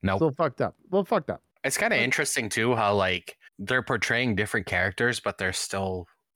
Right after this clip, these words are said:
Speaker 1: lovers in a different fucking century.
Speaker 2: Maybe it's something like fate. M-, maybe that's kind of what they're destined to do throughout time.
Speaker 1: We'll never know.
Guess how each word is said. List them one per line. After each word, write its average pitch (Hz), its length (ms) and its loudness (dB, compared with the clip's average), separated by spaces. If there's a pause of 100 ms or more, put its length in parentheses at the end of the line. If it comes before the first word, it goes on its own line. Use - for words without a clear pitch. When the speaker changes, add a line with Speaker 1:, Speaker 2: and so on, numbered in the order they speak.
Speaker 1:
lovers 110 720 0 (200)
in 113 180 2
a 104 80 2
different 113 520 0
fucking - 440 -4
century. 80 760 -2 (100)
Speaker 2:
Maybe 139 280 0
it's 180 160 -2
something 185 460 0
like 180 200 0
fate. - 380 -2 (200)
M-, 107 180 -12
maybe 143 840 4
that's 135 580 -2 (140)
kind 147 200 0
of 147 80 2
what 147 180 2
they're 143 140 4
destined 131 480 2
to 123 100 2
do 135 240 4
throughout 110 360 0
time. 131 300 -2 (220)
Speaker 1:
We'll 107 100 4
never 113 260 2
know. 90 340 2